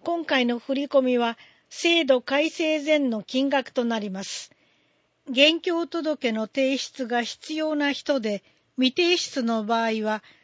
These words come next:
六月分以降の手当が支給できないため、支給提出を。未提出者には督促状を送付済み。問い合わせ、医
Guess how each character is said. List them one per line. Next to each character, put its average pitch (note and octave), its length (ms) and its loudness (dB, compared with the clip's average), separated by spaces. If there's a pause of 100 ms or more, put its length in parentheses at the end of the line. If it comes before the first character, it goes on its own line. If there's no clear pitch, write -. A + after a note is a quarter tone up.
(360)
六 C4 300 0
月 E4+ 320 0
分 D#4+ 260 2
以 D#4+ 160 2
降 C4+ 220 2
の A3+ 160 0
手 C#4 300 2
当 G#3+ 160 -4
が G#3 120 -4
支 - 180 -4
給 D#4 220 0
で D4 140 0
き D#4 140 -4
な C#4 140 2
い G#3 100 -4
た F#3+ 160 -6
め、 G3 200 -8 (300)
支 - 300 -2
給 D#4 300 0
提 C#4 280 0
出 - 360 -4
を。 A3+ 200 -4 (760)
未 C4 180 2
提 E4+ 240 4
出 - 240 -2
者 C#4+ 180 4
に A#3+ 140 2
は G#3+ 200 0
督 - 280 0
促 E4 300 0
状 D4 340 2
を C#4+ 80 4
送 C#4 260 4
付 C4 200 -4
済 A3+ 140 -2
み。 G#3+ 200 -6 (920)
問 D4 200 2
い D4 80 6
合 B3 120 6
わ A3+ 100 0
せ、 - 300 -6 (480)
医 D4+ 140 4